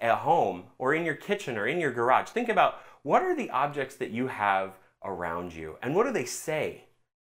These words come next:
about who you are? I had an, a boss that I worked for who had a picture of his family. He had a little, uh, bicycle, like a, not a big bike, but a little kind of figurine of a bicycle, and then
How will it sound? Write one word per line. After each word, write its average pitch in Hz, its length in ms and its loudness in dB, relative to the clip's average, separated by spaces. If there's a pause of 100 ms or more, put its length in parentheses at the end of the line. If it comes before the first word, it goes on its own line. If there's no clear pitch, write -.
(120)
about 117 300 4
who 120 180 -4
you 101 260 -4
are? - 300 -4 (280)
I 113 80 2
had 156 180 4
an, 117 240 -2 (260)
a 110 60 2
boss 127 340 6
that 120 140 0
I 104 80 4
worked 95 280 -4
for 92 440 -4 (220)
who 139 120 -2
had 120 460 2
a 107 60 -6
picture 160 400 -2
of 110 100 0
his 107 240 -4
family. 113 640 -2 (480)
He 156 100 4
had 123 420 4 (280)
a 117 40 4
little, 151 460 4
uh, 107 300 6 (180)
bicycle, 113 800 0 (200)
like 98 140 -2
a, 95 240 4
not 120 200 8
a 87 160 -4
big 104 220 4
bike, 82 300 0
but 92 100 -8
a 95 40 -2
little 113 380 2
kind 95 180 -4
of 90 60 -10
figurine 110 420 -4
of 85 80 -10
a 82 40 -6
bicycle, 85 680 -6
and 104 140 -4
then 110 240 0